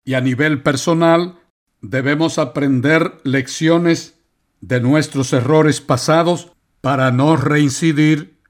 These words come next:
en ellos. Entonces, profesor, continuamos con el subtema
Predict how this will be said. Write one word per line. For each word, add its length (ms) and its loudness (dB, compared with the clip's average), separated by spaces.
en 180 -2
ellos. 640 -4
Entonces, 540 -4
profesor, 540 0
continuamos 800 0
con 200 -2
el 100 -2
subtema 840 -2